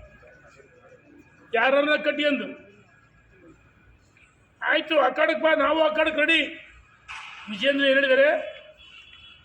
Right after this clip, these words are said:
ರಮೇಶ್ ಜಾರಕಿಹೊಳಿ ಬಗ್ಗೆ ವಿಜೇಂದ್ರ ದಾದಾಗಿರಿ ಮಾಡಿಲ್ಲ. ಯಡಿಯೂರಪ್ಪ ಮಾಸ್ ಲೀಡರ್, ಯಡಿಯೂರಪ್ಪನ ಬಗ್ಗೆ ಹಗುರವಾಗಿ ಮಾತಾಡಿದ್ರೆ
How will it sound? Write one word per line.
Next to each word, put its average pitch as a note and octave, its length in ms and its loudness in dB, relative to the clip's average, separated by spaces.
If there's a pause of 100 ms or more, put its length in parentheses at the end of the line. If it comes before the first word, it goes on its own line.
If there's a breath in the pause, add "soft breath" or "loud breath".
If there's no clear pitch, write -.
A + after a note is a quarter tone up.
ರಮೇಶ್ C4 340 0
ಜಾರಕಿಹೊಳಿ C4 500 0
ಬಗ್ಗೆ A3+ 340 0 (1300)
ವಿಜೇಂದ್ರ C4+ 400 2
ದಾದಾಗಿರಿ C4+ 460 2
ಮಾಡಿಲ್ಲ. C#4+ 360 2 (1300)
ಯಡಿಯೂರಪ್ಪ D4 460 2
ಮಾಸ್ C#4+ 440 0
ಲೀಡರ್, D4+ 240 0 (1000)
ಯಡಿಯೂರಪ್ಪನ D4+ 480 2
ಬಗ್ಗೆ D4+ 180 0
ಹಗುರವಾಗಿ D4+ 340 2
ಮಾತಾಡಿದ್ರೆ D4 520 2